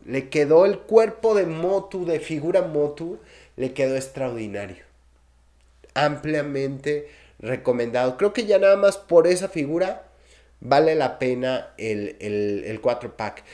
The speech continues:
Lamentablemente el costo al que se vendió fue astronómico. Se vendió en Mattel Creation y a un precio muy alto. Eso ocasionó que no se vendieran las,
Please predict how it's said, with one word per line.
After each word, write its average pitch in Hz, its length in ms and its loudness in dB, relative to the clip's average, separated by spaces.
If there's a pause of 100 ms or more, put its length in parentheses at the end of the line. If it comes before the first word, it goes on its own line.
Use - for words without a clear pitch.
(160)
Lamentablemente 143 1200 0
el 120 200 -4
costo 170 600 6
al 135 160 4
que 131 120 -6
se 120 160 -6
vendió 131 560 -2 (440)
fue 135 420 0 (1080)
astronómico. 98 920 -12 (640)
Se 139 240 0
vendió 135 340 4
en 175 100 4
Mattel 175 520 4
Creation 175 800 0
y 135 80 0
a 131 80 2
un 143 160 -4
precio 160 340 0
muy 156 320 0
alto. 110 460 -4 (340)
Eso 165 220 4
ocasionó 180 640 0
que 160 120 0
no 160 200 2
se 165 460 -4
vendieran 151 600 -2
las, - 360 -4